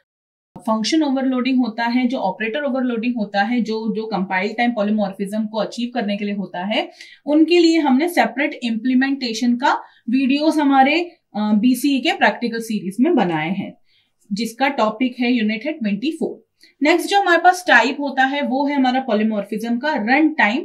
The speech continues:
polymorphism। Runtime polymorphism is achieved when the object's method is evoked at the runtime instead of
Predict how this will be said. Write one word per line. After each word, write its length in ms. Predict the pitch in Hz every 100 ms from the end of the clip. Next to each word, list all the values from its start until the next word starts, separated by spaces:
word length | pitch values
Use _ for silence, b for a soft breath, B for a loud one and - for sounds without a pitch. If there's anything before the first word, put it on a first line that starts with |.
| -
polymorphism। 680 | 247 196 160 - 156 147 160 - _ _ _ _ _ b b b
Runtime 380 | 269 311 339 330
polymorphism 800 | 311 254 240 240 226 247 254 294
is 360 | 302 285 226 214
achieved 460 | - 254 262 285
when 320 | 226 226 226
the 120 | 226 262 - 208
object's 640 | 190 180 294 311 - 214
method 400 | 185 185 - 226
is 260 | 220 254 233 - 233
evoked 640 | 196 220 226 269 247 214
at 60 | 202
the 200 | 185 208
runtime 580 | 185 165 170 - 226 339 B B B 285
instead 420 | 262 - 311 226
of 140 | 277